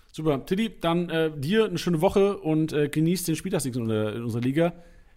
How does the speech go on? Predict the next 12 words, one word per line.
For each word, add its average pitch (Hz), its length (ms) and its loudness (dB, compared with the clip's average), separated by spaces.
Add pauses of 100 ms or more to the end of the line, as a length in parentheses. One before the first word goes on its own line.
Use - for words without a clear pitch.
(180)
Es 120 180 -4
ist 175 320 -2 (520)
nächste 151 320 4
Wochenende 151 680 0
läuft 127 440 0
die 135 100 -4
Katze - 260 -2
nämlich 143 140 2
in 139 60 0
eine 135 80 -2
andere 110 140 0
Richtung. 87 280 -6